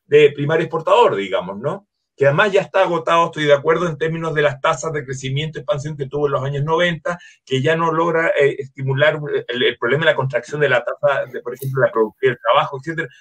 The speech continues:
Tiene una serie de elementos que ni ellos mismos pueden volver esa tasa de crecimiento. Están compelidos a una discusión de, de volver. El ingreso de capitales más especulativos, de controlarlos con ciertos impuestos si se van antes de, de tanto tiempo, por ejemplo, que es lo que hablamos de las tasas de encaje,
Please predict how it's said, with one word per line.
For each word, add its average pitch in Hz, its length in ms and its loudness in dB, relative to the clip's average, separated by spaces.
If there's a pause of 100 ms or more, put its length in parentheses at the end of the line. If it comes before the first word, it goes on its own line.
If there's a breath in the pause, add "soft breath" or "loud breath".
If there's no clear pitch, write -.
(140)
Tiene 240 180 -4
una 240 160 -4
serie 220 300 4
de 196 60 6
elementos 180 440 -2
que 175 80 -6
ni 165 120 0
ellos 196 220 2
mismos 220 340 -4
pueden 214 200 0
volver 190 300 0
esa 120 200 -6
tasa 131 240 -6
de 120 80 -6
crecimiento. 107 640 -10 (1080)
Están 180 280 0
compelidos 170 500 4
a 147 40 2
una 127 100 4
discusión 113 480 -2
de, 107 160 -2
de 104 60 4
volver. 101 420 4 (180 loud breath)
El 123 160 4
ingreso 151 340 4
de 175 60 -2
capitales 151 420 2
más 147 200 0
especulativos, 127 720 0
de 110 80 0
controlarlos 127 600 0
con 127 160 -4
ciertos 139 420 -2 (220 loud breath)
impuestos 143 540 0
si 131 100 -6
se 135 80 4
van 139 200 4
antes 139 300 2
de, 131 220 6
de 113 120 -4
tanto 135 320 0
tiempo, 139 320 -2
por 107 140 -4
ejemplo, 110 320 -8
que 120 80 -8
es 120 60 -6
lo 120 80 -4
que 117 80 -2
hablamos 120 320 0
de 117 40 -4
las 117 120 -6
tasas 131 280 -16
de 113 100 -10
encaje, 143 480 -4